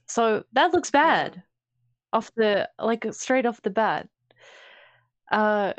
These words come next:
Speaker 1: illegally constructed tunnels that link buildings together that go very deep and that are full of what looks like trash and later turns out to be unusual objects that are difficult to explain.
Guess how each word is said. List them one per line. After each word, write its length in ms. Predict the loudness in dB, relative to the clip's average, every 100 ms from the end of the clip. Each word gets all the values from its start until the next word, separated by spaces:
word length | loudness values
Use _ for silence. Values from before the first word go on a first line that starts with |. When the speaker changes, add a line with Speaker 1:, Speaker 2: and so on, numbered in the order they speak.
| _ _ _ _ _ _ _ -4
Speaker 1:
illegally 500 | 0 0 2 2 0
constructed 840 | 0 -2 -2 -4 -4 -2 -4 -4 _ _ _ _ -4
tunnels 480 | 0 0 -2 -6 -10
that 160 | -6
link 220 | -4 -4 -6 -4
buildings 500 | -2 0 -2 -8 -8
together 560 | -6 -4 -4 -4 -6 -12 _ -8
that 240 | -8 -4
go 220 | -2 0
very 380 | 0 0 2 2
deep 420 | 0 0 0 -4 -10
and 160 | -4 -2
that 100 | -2
are 60 |
full 280 | -6 -2 0
of 440 | 0 -4 -14 -20 _ _ _ _ _ _ _ _ _ _ _ _ _ _ _ _ -4
what 240 | -2 -2
looks 220 | -4 -2
like 180 | -4 -4
trash 500 | -4 0 0 0 -4
and 160 | -6 -2
later 220 | -2 -4
turns 360 | -6 -4 -2 -2
out 200 | -4 -6
to 60 | -6
be 380 | -4 -4 -8 _ _ _ _ _ _ _ _ -2
unusual 600 | 2 4 4 2 2 0
objects 560 | 2 0 0 -2 -2 -4
that 120 | -2
are 80 | -2
difficult 520 | -4 -4 -4 -4 -4
to 100 | -4
explain. 720 | -4 -6 -2 0 2 -2 -6